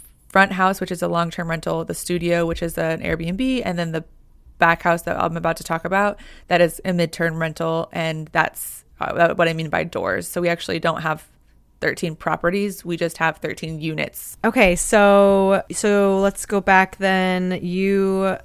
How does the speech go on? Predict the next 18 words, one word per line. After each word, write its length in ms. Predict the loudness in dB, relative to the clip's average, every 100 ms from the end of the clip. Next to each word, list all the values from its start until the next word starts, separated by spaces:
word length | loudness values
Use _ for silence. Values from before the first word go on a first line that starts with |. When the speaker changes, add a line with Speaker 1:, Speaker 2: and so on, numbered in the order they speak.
| -6
Speaker 2:
bought 220 | 2 2 2
this 160 | -4
property 720 | 0 2 2 -2 -2 -2 -2
and 140 | -2 -2
you're 340 | -2 -2 -4 -8 -20 -20 -20 -20 -8
with 120 | -4
your 80 | -2
family 300 | 0 0 2
business 420 | 0 0 -2 -4
and 400 | -6 -4 -2 -4
started, 720 | -4 -2 0 0 0 0 -4 -10 -20 -20 -20 -20 -6
uh, 640 | -2 0 0 0 -2 -4 -8 -6
getting 420 | -4 -4 -4 -6
into 400 | -4 -4 -2 2
it. 160 | 2 0
What 400 | 2 4 2 -2
was, 220 | -4 -4
th-, 140 | -6